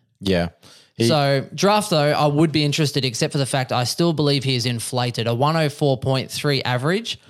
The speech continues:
Speaker 2: I would be, I'd like to pick him up at a hundred flat 'cause there's a little meat on the bone for a bit of risk either way. One oh four point three,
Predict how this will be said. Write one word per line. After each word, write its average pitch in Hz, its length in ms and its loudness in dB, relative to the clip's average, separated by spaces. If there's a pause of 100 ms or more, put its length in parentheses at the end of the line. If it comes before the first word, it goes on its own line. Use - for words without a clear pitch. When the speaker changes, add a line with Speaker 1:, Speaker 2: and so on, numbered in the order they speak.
(360)
Speaker 2:
I 170 160 2
would 247 200 2
be, 196 380 0
I'd 185 220 0
like 165 180 2
to 156 60 0
pick 139 160 -2
him 143 80 0
up 131 120 2
at 123 60 0
a 107 60 -2
hundred 123 320 -2
flat 123 360 -2
'cause 135 140 -2
there's 127 240 0 (140)
a 151 100 2
little 165 280 4
meat 143 260 0
on 139 100 0
the 131 80 0
bone 127 300 0
for 131 120 0
a 127 40 0
bit 151 160 2
of 135 160 0
risk 135 260 0
either 113 220 -2
way. 110 400 -2
One 156 180 0
oh 185 80 0
four 175 240 0
point 156 260 -4
three, 131 460 0